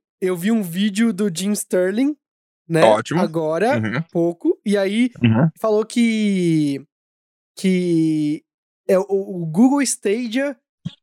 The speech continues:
Speaker 2: Uhum.
Speaker 1: depois de dois anos de vida, ele tossiu sangue. Você entendeu? Ele não morreu.
Speaker 2: Certo.
Speaker 1: Ele tossiu
Speaker 2: Sim.
Speaker 1: sangue, sabe? Aquele negócio,
Speaker 2: Uhum.
Speaker 1: tipo, que quando você tá assistindo um filme,
Speaker 2: Já
Speaker 1: você
Speaker 2: tava
Speaker 1: vê
Speaker 2: derretendo.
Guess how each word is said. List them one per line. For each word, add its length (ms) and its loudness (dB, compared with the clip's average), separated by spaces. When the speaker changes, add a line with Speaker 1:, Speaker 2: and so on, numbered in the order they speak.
Speaker 2:
Uhum. 160 4
Speaker 1:
depois 300 2
de 80 -12
dois 240 -2
anos 180 -4
de 100 -6
vida, 520 -4
ele 600 0
tossiu 440 2
sangue. 600 -4
Você 100 0
entendeu? 520 0
Ele 160 -2
não 60 -2
morreu. 380 4
Speaker 2:
Certo. 140 -4
Speaker 1:
Ele 160 0
tossiu 420 0
Speaker 2:
Sim. 100 4
Speaker 1:
sangue, 380 -2
sabe? 240 -4
Aquele 180 -2
negócio, 180 4
Speaker 2:
Uhum. 220 -2
Speaker 1:
tipo, 60 -18
que 140 0
quando 260 -4
você 260 -4
tá 80 -2
assistindo 240 -2
um 60 -2
filme, 280 0
Speaker 2:
Já 140 4
Speaker 1:
você 60 0
Speaker 2:
tava 180 2
Speaker 1:
vê 80 2
Speaker 2:
derretendo. 480 -2